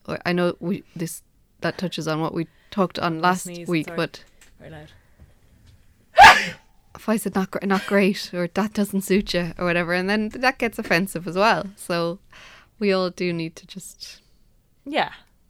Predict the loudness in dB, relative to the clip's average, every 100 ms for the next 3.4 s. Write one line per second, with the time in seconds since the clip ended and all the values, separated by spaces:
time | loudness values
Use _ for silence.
0 | _ -12 -10 -4 -2 -2 -2 -2 -4 -6
1 | -6 -6 -6 -8 -12 -16 _ _ _ _
2 | _ _ _ -20 -20 -20 -16 -14 -12 -14
3 | -16 -16 -18